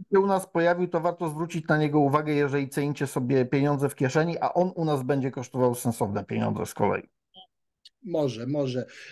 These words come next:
Speaker 2: Jak już jesteśmy na polskim rynku, to ja tak tylko kronikarsko, nie rozgadujemy się, specyfikacje se sprawdźcie. Na polski rynek dwa nowe Redmi Note dwanaście weszły. Redmi Note dwanaście Pro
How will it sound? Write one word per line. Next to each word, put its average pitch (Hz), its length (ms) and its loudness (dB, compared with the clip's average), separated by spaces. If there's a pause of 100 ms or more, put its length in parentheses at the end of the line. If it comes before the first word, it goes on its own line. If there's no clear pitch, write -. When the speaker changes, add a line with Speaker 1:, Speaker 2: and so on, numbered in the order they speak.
(120)
Speaker 2:
Jak 170 220 2
już 190 120 -6
jesteśmy 202 520 2
na 185 120 0
polskim 190 420 -2
rynku, 208 280 0
to 196 160 0
ja 190 120 2
tak 190 180 -4
tylko 202 260 -4
kronikarsko, 202 760 2
nie 202 580 2
rozgadujemy 190 680 0
się, 160 320 -4
specyfikacje 160 920 -2
se 135 120 -6
sprawdźcie. 202 640 0 (400)
Na 190 160 2
polski 196 360 0
rynek 175 280 2
dwa 175 220 2
nowe 170 280 2
Redmi 160 340 -2
Note 156 300 -2
dwanaście 143 580 -4
weszły. 98 460 -10 (100)
Redmi 165 360 -2
Note 156 160 -2
dwanaście 147 500 -4
Pro 143 400 0